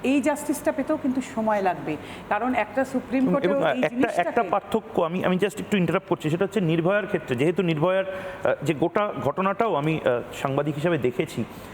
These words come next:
Speaker 2: নির্ভয়া এবং অভয়ার ক্ষেত্রে মূল যে বেসিক পার্থক্যটা, সেখানটা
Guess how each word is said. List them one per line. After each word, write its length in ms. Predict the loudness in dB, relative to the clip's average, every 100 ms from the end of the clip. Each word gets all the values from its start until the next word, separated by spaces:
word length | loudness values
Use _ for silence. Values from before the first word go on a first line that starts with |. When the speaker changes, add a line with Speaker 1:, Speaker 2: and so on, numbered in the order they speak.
| -16 -6 0
Speaker 2:
নির্ভয়া 680 | 2 2 2 2 2 2
এবং 240 | 2 2 0
অভয়ার 340 | 2 2 0
ক্ষেত্রে 280 | 0 -2 0
মূল 400 | 2 4 4 2
যে 120 | 0
বেসিক 300 | 0 0 -2 -2 -2
পার্থক্যটা, 560 | 0 0 -2 -2 -2 -2 -2
সেখানটা 340 | -2 0 0